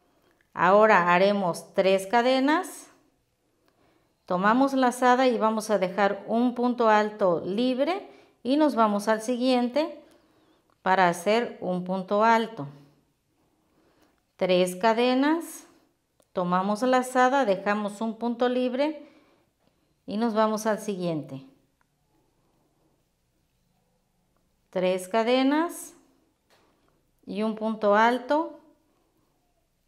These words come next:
dejando uno libre. Así tiene que irnos quedando, vean, hasta terminar y llegar hasta este punto.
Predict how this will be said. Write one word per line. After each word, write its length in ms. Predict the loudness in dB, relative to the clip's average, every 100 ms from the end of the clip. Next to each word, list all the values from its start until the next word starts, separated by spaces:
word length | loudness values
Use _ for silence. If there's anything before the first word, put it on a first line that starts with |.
| _ _ _ _ _ _
dejando 680 | -6 -6 -2 0 0 -2 -4 -4
uno 300 | -4 -2 -2
libre. 440 | -4 -6 -8 -12 -14 -20 _ _ _ _ _ _ _ _ _ _ -12
Así 340 | -12 -10 -6
tiene 280 | -2 -2 -2
que 80 | -4
irnos 280 | -4 -6
quedando, 480 | -4 -2 -2 -4 -6
vean, 320 | -6 -6 -8 -10 -20 _ _ _ _ _ _ _ _ _ _
hasta 360 | -4 -2 -2 -2
terminar 640 | 0 0 -2 0 0 -2 -8
y 160 | -6
llegar 340 | -2 0 2 2
hasta 320 | 0 0 -2
este 240 | -2 -4
punto. 460 | -6 -6 -8 -8 -12